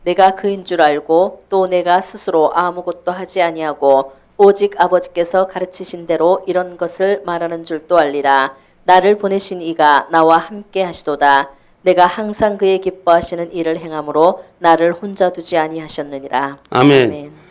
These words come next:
Speaker 2: 나를 보내신 이가 나와 함께 하니라.
Speaker 1: 아멘.
Speaker 2: 하나님 합한 자이기 때문에 하나님이 영이 함께 하는 것이다. 홀로 두지 아니하시고, 홀로 두지 아니하시고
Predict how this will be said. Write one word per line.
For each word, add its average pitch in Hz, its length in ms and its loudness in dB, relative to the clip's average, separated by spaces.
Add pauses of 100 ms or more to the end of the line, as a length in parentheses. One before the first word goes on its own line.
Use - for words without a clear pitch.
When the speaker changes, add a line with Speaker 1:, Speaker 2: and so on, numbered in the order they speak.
(240)
Speaker 2:
나를 185 460 6
보내신 185 580 4
이가 156 200 4
나와 135 260 4
함께 202 420 2
하니라. - 400 -2
Speaker 1:
아멘. 165 580 -16 (100)
Speaker 2:
하나님 202 280 8
합한 226 580 6
자이기 196 340 6
때문에 170 320 8
하나님이 180 460 6 (360)
영이 170 240 8
함께 208 380 4
하는 151 260 6
것이다. - 380 -6 (500)
홀로 196 320 8
두지 170 280 2
아니하시고, 127 640 2 (520)
홀로 196 360 10
두지 165 240 4
아니하시고 123 640 2